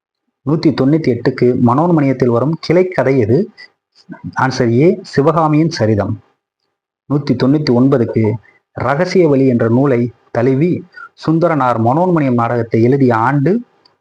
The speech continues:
ஆ-, ஆன்சர் ஏ, ஆயிரத்தி எண்ணூத்தி தொண்ணூத்தி ஒன்று. கேள்வி இருநூறு, உலகம் நிலையற்றது என பாடிய சித்தர்?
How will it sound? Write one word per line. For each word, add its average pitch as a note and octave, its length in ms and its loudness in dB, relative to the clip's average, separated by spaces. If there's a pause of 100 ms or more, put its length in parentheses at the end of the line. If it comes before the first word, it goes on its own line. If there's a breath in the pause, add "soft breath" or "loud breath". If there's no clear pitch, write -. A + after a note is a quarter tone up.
(120)
ஆ-, A#2+ 280 -2
ஆன்சர் A#2 380 -2
ஏ, E3 280 0
ஆயிரத்தி C3+ 600 0
எண்ணூத்தி B2+ 320 0 (140)
தொண்ணூத்தி B2 340 0
ஒன்று. A2+ 360 2 (1800)
கேள்வி C3+ 560 0
இருநூறு, C3+ 680 2 (200)
உலகம் C#3 400 0
நிலையற்றது D3+ 600 2
என A2+ 160 0
பாடிய B2+ 400 2
சித்தர்? - 580 -4